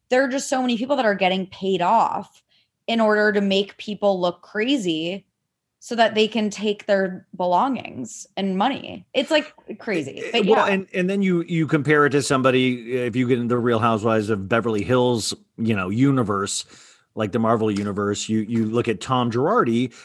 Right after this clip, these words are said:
Speaker 2: who has a conservatorship placed on him as well. And he's an eighty-one-year-old man or whatever we're saying. He, you know, obvious, you know, and he has supposedly dementia and Alzheimer's. But I'll just say it. I don't believe that.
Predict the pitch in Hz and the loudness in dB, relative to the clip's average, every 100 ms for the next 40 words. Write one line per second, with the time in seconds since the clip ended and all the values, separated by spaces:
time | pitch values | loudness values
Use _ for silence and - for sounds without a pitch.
0 | - 139 135 123 120 131 120 123 113 113 | -8 2 4 4 0 -2 0 0 0 -2
1 | 123 - 117 107 117 107 113 104 95 170 | -4 0 -2 0 -2 -2 -2 -4 -2 0
2 | 180 127 117 113 - _ 185 156 143 131 | 2 2 0 -4 -12 _ -2 0 2 2
3 | 131 120 117 117 113 110 101 104 104 107 | 2 2 2 2 2 2 0 -2 -2 -4
4 | 104 104 123 127 113 107 101 - 101 101 | -2 0 2 4 4 2 0 -2 -4 -2
5 | 101 95 95 123 90 92 101 98 101 - | -4 -4 -4 -4 -4 -4 -4 -2 -4 -6
6 | 131 120 92 107 104 110 107 95 - - | -6 -4 -4 -6 -4 -2 -4 -6 -14 -20
7 | - 135 - 135 139 120 113 120 110 107 | -4 -4 0 4 4 4 0 0 2 0
8 | 107 117 104 107 113 104 104 98 117 127 | -2 -2 -2 0 0 -2 -2 -2 2 4
9 | 160 151 - 180 101 - 104 110 127 113 | 4 0 0 2 0 -2 0 2 0 -2
10 | 107 98 98 90 95 107 139 | -4 -2 -2 -4 -2 -2 -2